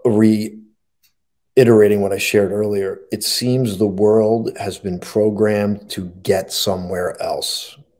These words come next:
We have been programmed to get to the future moment by all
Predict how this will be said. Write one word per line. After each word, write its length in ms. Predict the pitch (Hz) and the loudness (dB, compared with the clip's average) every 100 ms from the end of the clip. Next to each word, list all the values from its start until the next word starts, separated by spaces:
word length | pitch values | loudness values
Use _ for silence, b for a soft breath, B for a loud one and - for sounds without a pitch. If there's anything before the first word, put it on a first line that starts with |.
| _ _ _ _ _ _ _ _ _ _ - | _ _ _ _ _ _ _ _ _ _ -12
We 120 | 98 | -6
have 180 | 104 95 | -4 -4
been 200 | 98 92 | -6 -6
programmed 760 | - 120 113 110 110 104 - | 4 6 6 2 0 -4 -10
to 200 | - 95 87 _ _ | -10 -10 -10 _ _
get 520 | - 120 - - - _ _ _ _ _ - | 4 4 2 -8 -10 _ _ _ _ _ -10
to 120 | 90 | -8
the 100 | 90 | -8
future 360 | - 92 92 | -10 -10 -8
moment 420 | 90 95 87 80 - _ _ _ _ | -4 -4 -6 -12 -18 _ _ _ _
by 220 | - 82 - _ | -6 -6 -6 _
all 800 | - 143 143 127 101 78 - - | 8 10 12 10 6 2 -8 -16